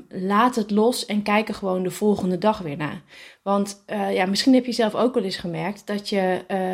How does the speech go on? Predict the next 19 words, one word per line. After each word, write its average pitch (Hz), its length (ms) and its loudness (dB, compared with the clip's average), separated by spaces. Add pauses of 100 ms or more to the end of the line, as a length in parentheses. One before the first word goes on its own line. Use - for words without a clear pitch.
(340)
dat 202 320 -4
als 196 240 -4
je 214 60 0
het 190 180 -2
gewoon 196 300 -2
even 240 320 0
hebt 214 120 -4
laten 190 280 -2
liggen 202 240 0
en 196 60 0
er - 120 -4
even 202 220 -2
afstand 214 380 -2
van - 120 -8
hebt 170 220 -6
genomen, 170 480 -6 (300)
dat 208 140 -4
het 226 140 -2
gewoon 202 320 2